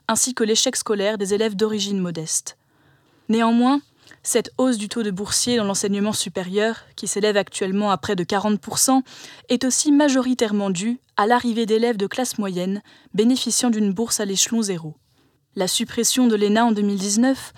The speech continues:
ou encore la nouvelle procédure d'admission de Sciences Po Paris, ayant mis fin aux épreuves écrites sur table en deux mille vingt et un, constituent des mesures encore trop récentes pour évaluer leur portée. Néanmoins, de telles décisions viennent révéler une fois de plus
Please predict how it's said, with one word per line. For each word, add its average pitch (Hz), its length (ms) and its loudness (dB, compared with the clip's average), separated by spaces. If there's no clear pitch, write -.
ou 247 140 2
encore 277 320 4
la 240 100 2
nouvelle 226 300 2
procédure 220 480 -2
d'admission 202 500 0
de 208 80 0
Sciences 220 360 -2
Po 208 120 -2
Paris, 185 400 -6
ayant 202 220 0
mis 196 140 2
fin 214 200 0
aux 208 80 0
épreuves 190 420 -2
écrites 220 360 -6
sur - 220 -6
table 202 260 0
en 165 60 0
deux 196 120 0
mille 233 200 2
vingt 196 220 -4
et 170 100 -2
un, 175 160 -6
constituent 269 460 0
des 247 120 4
mesures 233 340 4
encore 220 260 2
trop 254 180 0
récentes 220 720 0
pour 226 200 -2
évaluer 226 340 4
leur 202 160 0
portée. 175 440 -8
Néanmoins, 226 560 2
de 226 80 0
telles 277 220 2
décisions 226 540 0
viennent 208 200 0
révéler 208 360 0
une 233 120 4
fois 226 160 -2
de 196 100 0
plus - 420 -2